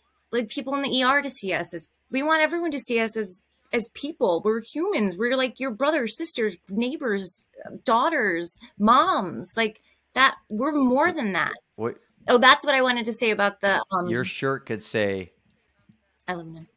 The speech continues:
Speaker 2: your shirt could just simply say, "I love everybody," because everybody's an addict.
Speaker 1: I know. And that's, oh, that's another
Speaker 2: You know,
Speaker 1: thing when, um,
Speaker 2: we're all addicts.
Speaker 1: when I was talking to Avery's family about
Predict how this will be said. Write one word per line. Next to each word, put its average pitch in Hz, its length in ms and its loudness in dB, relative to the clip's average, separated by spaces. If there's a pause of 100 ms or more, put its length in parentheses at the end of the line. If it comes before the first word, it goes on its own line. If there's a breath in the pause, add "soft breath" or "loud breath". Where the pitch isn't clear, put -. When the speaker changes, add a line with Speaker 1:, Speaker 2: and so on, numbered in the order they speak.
(100)
Speaker 2:
your 113 140 -12
shirt 131 400 -8
could 107 120 -8
just 101 260 -10
simply 95 320 -8
say, 90 360 -6
"I 95 140 -4
love 92 260 -4
everybody," 82 800 -8 (220)
because 98 360 -4
everybody's 92 640 -4
an 82 80 -8
addict. 78 340 -12
Speaker 1:
I 196 60 -12
know. 190 420 -10 (280 loud breath)
And 226 120 4
that's, 247 360 6
oh, 233 120 4
that's 240 320 2
another 247 220 0
Speaker 2:
You 247 60 4
know, 190 80 0
Speaker 1:
thing 196 180 0
when, 185 160 0
um, 175 380 0
Speaker 2:
we're 196 200 0
all 120 220 2
addicts. 82 580 -8 (120)
Speaker 1:
when 214 200 2
I 214 120 8
was 220 120 0
talking 233 280 4
to 208 120 0
Avery's 202 300 0
family 190 540 0
about 175 680 4